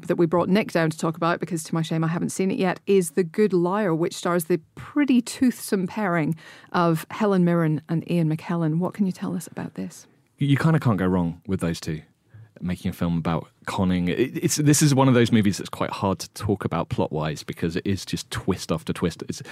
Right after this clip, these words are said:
Speaker 2: it's kinda based on a, a bit of an airport, uh, thriller novel, and it's got some truly ludicrous twists in it. I enjoyed it. Um, I, we gave it three stars, and I'm, I'm in the three star camp.
Speaker 1: Okay.
Speaker 2: It's, it's very silly.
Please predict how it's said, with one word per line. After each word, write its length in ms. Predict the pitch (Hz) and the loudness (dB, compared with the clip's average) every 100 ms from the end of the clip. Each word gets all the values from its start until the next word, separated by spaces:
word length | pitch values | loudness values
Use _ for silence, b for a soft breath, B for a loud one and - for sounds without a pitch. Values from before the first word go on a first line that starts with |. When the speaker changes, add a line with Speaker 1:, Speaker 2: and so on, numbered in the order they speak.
| B B | B B
Speaker 2:
it's 100 | - | -10
kinda 160 | - 95 | 0 2
based 320 | 95 95 - | 4 2 2
on 80 | 92 | 2
a, 220 | 87 85 | 2 0
a 60 | - | 0
bit 120 | 85 | -2
of 80 | 80 | 0
an 80 | 87 | 0
airport, 500 | 87 - 87 80 - _ _ _ - | -2 -2 -2 -2 -6 _ _ _ -8
uh, 180 | 87 82 | -8 -8
thriller 400 | - 104 90 87 | -2 0 2 2
novel, 480 | 87 80 82 80 B B B B | 0 0 -2 -4 B B B B
and 200 | - 95 | -2 0
it's 120 | 95 - | 0 0
got 160 | - | -2
some 140 | - 98 | 0 0
truly 460 | - - 95 87 | 0 2 2 2
ludicrous 640 | 90 90 82 - 78 - - | 2 0 -2 -6 -8 -10 -8
twists 280 | 90 80 | -8 -6
in 60 | - | -6
it. 60 | 76 | 0
I 160 | 175 | 4
enjoyed 340 | 202 165 120 107 | 6 6 6 6
it. 220 | 98 - - | 2 -2 -4
Um, 500 | 104 98 98 95 95 | 0 2 2 2 2
I, 320 | 90 71 110 90 - 98 104 | 0 0 0 0 -6 -6 0
we 120 | 120 | 2
gave 140 | 113 | 2
it 60 | 98 | 0
three 160 | - 92 | 0 0
stars, 300 | 87 85 90 | 0 -2 -2
and 80 | |
I'm, 280 | 87 90 85 - | 0 0 -2 -2
I'm 120 | 90 | -2
in 80 | 87 | -2
the 60 | 85 | -2
three 180 | 87 | -4
star 180 | 80 80 | -4 -4
camp. 380 | - 85 80 - | -4 -4 -2 -2
Speaker 1:
Okay. 200 | 202 180 | -2 -4
Speaker 2:
It's, 220 | - - - | -4 -8 -8
it's 180 | 95 - | -8 -8
very 320 | - 90 92 | -4 0 0
silly. 380 | - 87 80 | 0 -2 -4